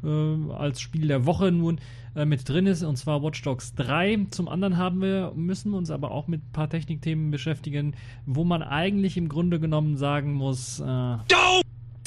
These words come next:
Speaker 1: Bluetooth grundsätzlich kaputt. Die Knob-Attacke wollen wir ein wenig besprechen. Dann wollen wir einen Blick werfen auf Huaweis Aero F S. Denn,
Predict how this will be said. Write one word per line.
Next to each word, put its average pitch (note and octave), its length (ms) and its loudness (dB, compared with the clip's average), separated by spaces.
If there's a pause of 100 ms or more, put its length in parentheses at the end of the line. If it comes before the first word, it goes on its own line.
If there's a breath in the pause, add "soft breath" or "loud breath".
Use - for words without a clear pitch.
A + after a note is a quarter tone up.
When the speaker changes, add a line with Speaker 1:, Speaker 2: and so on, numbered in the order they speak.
(240)
Speaker 1:
Bluetooth D3+ 680 4
grundsätzlich G3+ 800 0
kaputt. - 560 2 (1120 loud breath)
Die D3+ 160 2
Knob-Attacke D3+ 1000 2
wollen C#3+ 200 0
wir C#3+ 100 0
ein C3 120 0
wenig C#3 260 -2
besprechen. C#3+ 520 -2
Dann G3+ 400 2
wollen F#3 240 2
wir F#3 80 2
einen E3 160 2
Blick - 300 0
werfen E3 400 0
auf D3 420 -4
Huaweis D#3+ 800 -2
Aero E3 640 2
F B2 180 -2
S. - 400 -2 (800 loud breath)
Denn, C#3 400 0